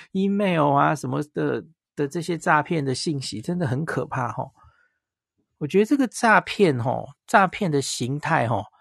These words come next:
它这个演化的速度大概只比新冠病毒慢吧，<laughs> 那其他都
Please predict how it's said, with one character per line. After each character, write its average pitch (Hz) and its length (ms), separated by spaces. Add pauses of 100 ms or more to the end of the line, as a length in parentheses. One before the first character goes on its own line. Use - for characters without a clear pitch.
(340)
它 208 140
这 208 100
个 156 520
演 131 320
化 156 340
的 127 300 (120)
速 170 280
度 175 160
大 190 120
概 175 200
只 147 240
比 143 160
新 165 180
冠 160 180
病 147 220
毒 113 140
慢 127 280
吧， - 340
<laughs> - 40
那 196 120
其 - 340
他 233 240
都 233 240